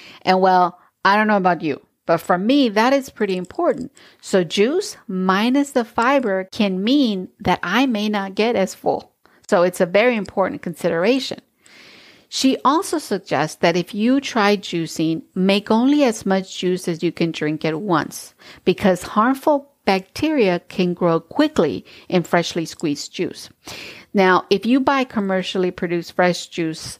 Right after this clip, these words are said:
select a pasteurized product. That's her recommendation. So when we're talking about this, how I'm seeing it is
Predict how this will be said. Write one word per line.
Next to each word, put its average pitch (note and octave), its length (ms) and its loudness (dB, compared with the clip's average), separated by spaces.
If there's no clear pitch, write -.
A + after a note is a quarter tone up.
select F3 500 0
a E3+ 60 -4
pasteurized C#3+ 720 -2
product. - 380 -6
That's C#3+ 240 -2
her E3 160 -2
recommendation. - 640 -6
So F3+ 460 2
when F3+ 220 0
we're F3+ 80 2
talking F4 400 0
about E3+ 320 0
this, C#3 300 -4
how E3 260 2
I'm D4 280 2
seeing E3 380 -4
it C#3+ 140 0
is C#3 320 -2